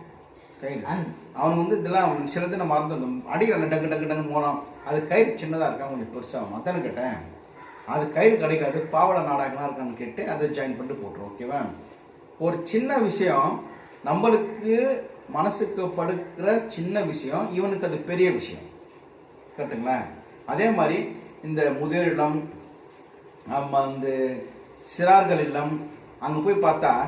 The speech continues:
Speaker 1: கண்ணு தெரியாதவங்களா இருப்பாங்க, காது கேட்க முடியாதவங்க இருப்பாங்க, நடக்க முடியாதவங்களா இருப்பாங்க.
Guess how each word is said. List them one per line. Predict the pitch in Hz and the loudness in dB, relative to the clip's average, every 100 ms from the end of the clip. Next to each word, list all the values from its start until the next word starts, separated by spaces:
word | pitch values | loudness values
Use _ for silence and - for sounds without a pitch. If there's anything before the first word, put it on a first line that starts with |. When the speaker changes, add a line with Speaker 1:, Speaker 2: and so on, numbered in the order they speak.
| - | 0
Speaker 1:
கண்ணு | 165 | 0
தெரியாதவங்களா | 214 180 170 160 151 151 | 2 2 2 2 2 0
இருப்பாங்க, | - 117 104 - - - - - - - - | 0 -2 -4 -8 -14 -18 -20 -20 -20 -20 2
காது | 170 220 220 | 6 6 4
கேட்க | 190 170 | 0 -2
முடியாதவங்க | 165 156 147 | 0 2 2
இருப்பாங்க, | 147 117 113 | 0 -4 -4
நடக்க | 127 185 220 202 | 0 2 2 2
முடியாதவங்களா | 180 165 151 147 139 | 2 2 4 2 0
இருப்பாங்க. | - 120 | -2 -4